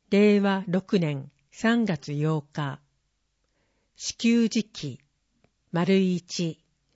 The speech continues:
支給要件確認書が届く世帯。書類受付後、内容、添付書類に不備がない場合、おおむね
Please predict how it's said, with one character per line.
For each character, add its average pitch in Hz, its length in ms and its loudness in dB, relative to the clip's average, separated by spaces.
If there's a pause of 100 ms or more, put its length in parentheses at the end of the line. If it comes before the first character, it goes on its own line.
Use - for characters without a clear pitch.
(340)
支 - 200 -10
給 240 280 4
要 240 240 6
件 156 340 -4
確 143 300 -6
認 180 280 0
書 156 420 -4 (240)
が 180 300 -4 (160)
届 226 300 0
く - 40 -16
世 - 240 -4
帯。 139 380 -6 (1080)
書 185 260 0
類 214 420 2
受 185 260 -2
付 180 300 -4
後、 151 320 -4 (760)
内 175 380 0
容、 160 400 0 (300)
添 220 220 2
付 247 120 0
書 233 200 2
類 196 340 0
に 139 260 -8 (220)
不 - 160 -2
備 233 160 2
が 165 140 -2
な 180 140 2
い 180 120 0
場 135 220 -4
合、 131 60 -8 (880)
お 180 260 2
お - 20 0
む 185 180 0
ね 165 320 -4